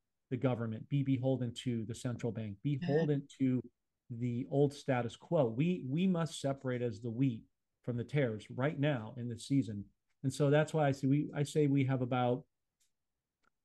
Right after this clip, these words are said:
Speaker 1: three to four years of this wealth transfer extenuating out,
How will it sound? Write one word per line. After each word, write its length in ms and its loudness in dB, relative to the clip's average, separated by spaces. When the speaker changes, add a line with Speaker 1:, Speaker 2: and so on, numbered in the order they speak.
Speaker 1:
three 160 6
to 60 6
four 240 2
years 260 6
of 100 -2
this 200 0
wealth 200 2
transfer 400 -2
extenuating 840 0
out, 280 -4